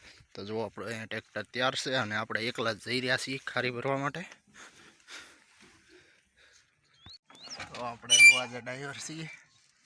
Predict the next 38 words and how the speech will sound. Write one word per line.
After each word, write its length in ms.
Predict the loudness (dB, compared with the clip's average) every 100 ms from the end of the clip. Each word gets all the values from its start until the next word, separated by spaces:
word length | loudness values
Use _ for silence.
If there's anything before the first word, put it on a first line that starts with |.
| -20 -20 -20 -20 _ -14
અને 180 | -10 -8 -8 -8 -10 -12 -16 -12
માહોનલનું 640 | -10 -10 -10 -12 -14 -12
નામ 240 | -10 -8 -10
લઈને 240 | -12 -12
જવા 280 | -8 -4 -4
દઈએ. 240 | -6 -14 -16 -20 _ -20 _ -18 -18 -18 -20 _ _ _ _ -16
ટ્રેક્ટર 480 | -14 -16 _ -18 -14
લઈને 400 | -12 -10 -12 -12
જવાનું 400 | -10 -12 -12 -14
છે 140 | -14
ખારી 240 | -10 -10 -10
ભરવા 240 | -10 -10
માટે. 280 | -10 -10 -12
જો 100 | -10
આમાં 300 | -10 -10 -12
બધું 200 | -12 -12
નાખી 260 | -10 -10 -12
દીધું 320 | -14 -14 -12
છે 80 | -10
આપણે, 240 | -8 -10 -10 _ -20 -16
લુગડા 380 | -14 -10 -10
ને 100 | -10
એવું 140 | -12 -14
બધું. 220 | -14 -14 -16 _ _ -20 -20 _ _
તો 80 | -18
ખારી 240 | -10 -10
ભરવા 240 | -10 -12 -12
માટે 200 | -12 -14
અત્યારે 340 | -12 -12 -12
જઈ 180 | -12 -10
રહ્યા 200 | -6 -6
છીએ 260 | -6 -14 -16 -20 -20 -20
અને 260 | -16 -12 -10
દાડિયા 360 | -10 -10 -10
ને 160 | -14 -14
આ 60 | -16
બધું 240 | -16 -16
છે. 220 | -12 -14